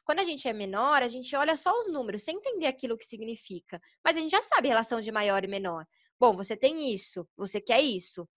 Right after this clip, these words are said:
Quanto tempo a gente vai precisar pra ter isso? Então, eu acho legal essa sua ideia. Eu vou dizer o que funcionou pra mim, a gente pode perguntar pros especialistas,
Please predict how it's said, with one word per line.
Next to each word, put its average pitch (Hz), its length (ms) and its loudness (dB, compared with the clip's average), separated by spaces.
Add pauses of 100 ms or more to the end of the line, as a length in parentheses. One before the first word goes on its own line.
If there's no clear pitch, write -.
(220)
Quanto 311 340 4
tempo 262 300 4
a 254 40 4
gente 233 220 -6
vai 226 120 2
precisar 226 600 0 (200)
pra 214 140 0
ter 220 260 2
isso? 190 440 -4 (300)
Então, 262 640 2
eu 262 80 2
acho 269 200 0
legal 302 340 0
essa 285 180 -4
sua 240 200 -10
ideia. 202 560 -2 (260)
Eu 214 80 -2
vou 220 80 2
dizer 220 220 0
o 214 40 -6
que 220 100 -14
funcionou 214 440 -6
pra 226 160 0
mim, 247 160 -6
a - 20 -8
gente 202 180 -14
pode 185 220 -8
perguntar 196 260 -8
pros 185 180 -14
especialistas, 196 920 -8